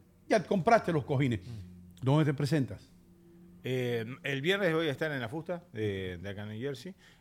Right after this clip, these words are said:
Speaker 1: Once diez de
Speaker 2: Este,
Speaker 1: Tonnelle
Speaker 2: once diez
Speaker 1: Avenue, en
Speaker 2: Tonnelle
Speaker 1: North
Speaker 2: Avenue.
Speaker 1: Bergen.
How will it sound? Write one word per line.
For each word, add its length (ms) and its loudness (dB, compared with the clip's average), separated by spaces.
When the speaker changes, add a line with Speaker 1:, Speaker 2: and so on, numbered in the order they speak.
Speaker 1:
Once 340 8
diez 180 8
de 100 4
Speaker 2:
Este, 100 -2
Speaker 1:
Tonnelle 180 2
Speaker 2:
once 120 6
diez 100 8
Speaker 1:
Avenue, 240 4
en 200 -12
Speaker 2:
Tonnelle 220 2
Speaker 1:
North 160 6
Speaker 2:
Avenue. 120 6
Speaker 1:
Bergen. 80 -4